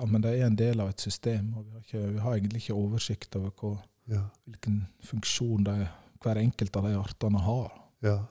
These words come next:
Speaker 1: Og, men, men vet jo at vi får rent vann, og at vi får ren luft, og at vi får, eh, at det blir lagret karbon gjennom naturen, og at, eh, flomdemping, altså det er, det er en del tjenester som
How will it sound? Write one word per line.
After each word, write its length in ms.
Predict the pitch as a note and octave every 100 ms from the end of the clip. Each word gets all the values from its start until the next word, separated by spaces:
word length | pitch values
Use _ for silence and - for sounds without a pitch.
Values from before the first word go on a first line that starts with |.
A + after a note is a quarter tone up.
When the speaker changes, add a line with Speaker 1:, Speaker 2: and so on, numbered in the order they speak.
| _ _ _ _ _ _ -
Speaker 1:
Og, 320 | C3+ A#2+ A2
men, 200 | A2+ A2+
men 160 | A2 A2
vet 280 | A#2 - -
jo 80 |
at 120 | F#2+ -
vi 140 | A2
får 240 | - A#2 A2
rent 320 | A#2 G#2+ -
vann, 320 | G#2+ A2+ G2+
og 120 | F#2
at 100 | F2+
vi 100 | G#2+
får 180 | F#2 G#2+
ren 220 | G#2+ G#2
luft, 380 | G#2+ A2 - -
og 80 | G2+
at 160 | F#2 G2+
vi 120 | F#2+
får, 280 | - G2 G2+
eh, 160 | F#2+ F#2 - _ _ _ _ _ _ _ -
at 160 | - -
det 100 | A2 G#2
blir 480 | G#2 G#2 G2+ G2+ A2
lagret 400 | G#2+ G#2+ A2 -
karbon 540 | C3 C3 B2 B2 A2
gjennom 260 | G2+ G2+ G2
naturen, 640 | G2 - G2+ G2 G2+ F#2+
og 140 | F#2+ F#2
at, 120 | - G2
eh, 280 | F#2 F2+ F2 - _ _ _ _ _ _ _ _ _
flomdemping, 800 | - A#2 A#2 B2 C3 B2+ - A2 G#2+
altså 220 | G#2+ A#2
det 140 | A#2 A#2+
er, 320 | C3 B2 A#2
det 140 | A#2+
er 80 | B2+
en 60 | B2
del 120 | A#2+
tjenester 800 | - - - A#2+ C3+ - - A#2+
som 240 | - A2